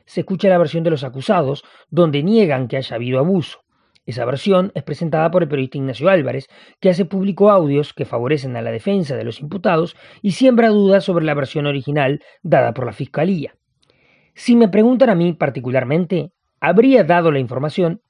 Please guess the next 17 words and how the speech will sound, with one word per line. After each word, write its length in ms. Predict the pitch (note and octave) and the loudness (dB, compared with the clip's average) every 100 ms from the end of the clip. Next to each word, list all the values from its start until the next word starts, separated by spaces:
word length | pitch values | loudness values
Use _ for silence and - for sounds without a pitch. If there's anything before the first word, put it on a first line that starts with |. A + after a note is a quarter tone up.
| _ | _
pero 280 | - E3+ E3 | 0 2 2
no 260 | E3+ G#3+ A3+ | 2 2 2
habría 320 | F3 E3 F3+ | 2 0 0
emitido 420 | F#3+ C#3+ D#3+ D#3+ | 0 -4 -2 -2
los 160 | E3+ - | -2 -2
audios 280 | C#3 D#3+ | -2 -2
públicamente. 800 | - D#3 D#3+ C3+ E3 G#3+ D#3 _ _ _ _ _ _ _ _ _ | -4 -6 -6 -4 -2 -2 -2 _ _ _ _ _ _ _ _ _
Eso, 420 | - A3+ - D3+ - _ _ _ _ | 0 0 0 -8 -10 _ _ _ _
probablemente, 800 | B2+ D#3+ G#3 G3 D#3+ A#2 C3+ C3+ _ _ _ _ | -2 2 4 4 0 -2 -8 -12 _ _ _ _
generó 380 | - D#3 F3 | -2 2 2
un 80 | A#3 | 2
efecto 340 | A#3 A#3+ A#3 G3+ | 2 0 -2 -4
similar 580 | D#3+ C#3 D#3+ G#3 G3 - _ | -4 -2 2 2 0 -6 _
y 120 | - F3 | -2 2
un 140 | E3+ | 2
choque 320 | B3 B3+ G3+ | 2 0 0
social 560 | D3 C3+ A3+ G3+ C3+ | -6 -6 0 2 2